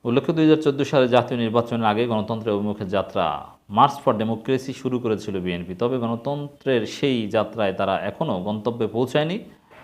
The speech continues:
কিছু উদ্ভট বিষয় আছে বিএনপির, কিছু কিছু কর্মসূচি তারা দিয়েছিল, সেটা এখনও স্থগিত করেনি।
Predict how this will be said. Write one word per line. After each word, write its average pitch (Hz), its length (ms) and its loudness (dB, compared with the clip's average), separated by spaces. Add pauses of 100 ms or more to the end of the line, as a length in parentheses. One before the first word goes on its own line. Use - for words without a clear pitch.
(540)
কিছু 208 260 0
উদ্ভট 175 380 6
বিষয় 160 320 2
আছে 123 240 4
বিএনপির, 107 460 -2
কিছু 120 200 -8
কিছু 131 180 -6
কর্মসূচি 127 560 2
তারা 120 200 0
দিয়েছিল, 107 540 -4
সেটা 131 280 -6
এখনও 127 320 -4
স্থগিত 151 460 -2
করেনি। 92 280 -2